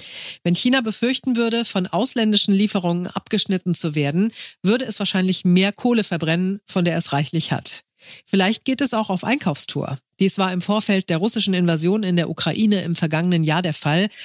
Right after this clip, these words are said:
als Russlands größtes Gasunternehmen die Lieferungen drosselte. In den sechs Monaten vor dem Angriff kauften chinesische Unternehmen mehr als einundneunzig Prozent des gesamten weltweit gekauften Flüssigerdgases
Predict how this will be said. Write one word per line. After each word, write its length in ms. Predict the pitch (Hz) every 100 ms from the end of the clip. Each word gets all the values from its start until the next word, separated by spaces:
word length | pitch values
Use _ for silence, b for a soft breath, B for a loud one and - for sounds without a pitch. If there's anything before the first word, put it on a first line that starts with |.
| B B
als 200 | 180 170
Russlands 440 | 214 - 190 190
größtes 500 | 175 185 254 - 247
Gasunternehmen 800 | 175 165 - 185 185 175 180 175
die 100 | 175
Lieferungen 560 | 170 180 165 156 165 170
drosselte. 640 | 135 127 - - - - _ B B B B
In 140 | 196 190
den 140 | 190
sechs 220 | 226 -
Monaten 480 | 240 254 254 - 226
vor 220 | - 220
dem 140 | 220 208
Angriff 500 | 180 175 151 - -
kauften 400 | 185 196 - 196
chinesische 600 | - 175 220 269 - 240
Unternehmen 680 | 214 196 180 175 170 151
mehr 260 | 160 165 156
als 220 | 156 -
einundneunzig 720 | 170 214 226 180 190 - 180
Prozent 440 | - 170 175 165 165
des 140 | -
gesamten 680 | 160 147 180 226 233 220 170
weltweit 440 | 156 190 185 180
gekauften 520 | - 175 165 170 - 180
Flüssigerdgases 1120 | - 180 156 139 131 127 127 131 151 185